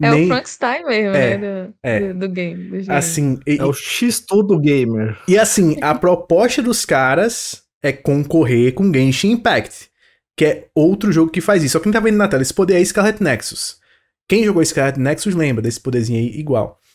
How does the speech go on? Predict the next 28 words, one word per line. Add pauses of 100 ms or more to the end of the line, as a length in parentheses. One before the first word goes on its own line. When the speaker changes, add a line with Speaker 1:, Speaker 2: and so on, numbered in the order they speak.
(880)
Speaker 2:
Mas
assim,
é
aquela
coisa. (640)
Eu
acho
que
ele
vai
fazer
muito
dinheiro
esse
jogo. (500)
Eu
acho
que
esse
jogo,
quando
sair,
ele
vai
fazer
bilhões
por
ano.